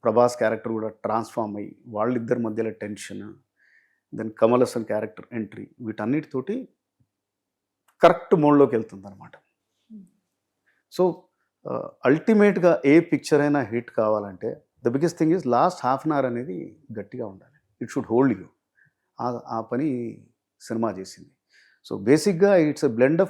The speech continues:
Speaker 1: mythology and science fiction అన్నాను. కాస్త మిథాలజీ డోస్ ఎక్కువగా ఉంటే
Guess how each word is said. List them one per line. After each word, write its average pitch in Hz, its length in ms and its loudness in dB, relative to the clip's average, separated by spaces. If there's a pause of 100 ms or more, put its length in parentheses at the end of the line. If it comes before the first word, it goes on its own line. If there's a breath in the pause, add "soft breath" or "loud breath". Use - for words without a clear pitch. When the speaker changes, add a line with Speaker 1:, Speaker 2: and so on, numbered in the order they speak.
(120)
Speaker 1:
mythology 143 440 0
and 139 100 0
science 120 360 -4
fiction 117 240 -8
అన్నాను. 110 400 -8 (460)
కాస్త 156 260 -2
మిథాలజీ 190 680 0
డోస్ 139 460 2
ఎక్కువగా 120 380 0
ఉంటే 95 400 -12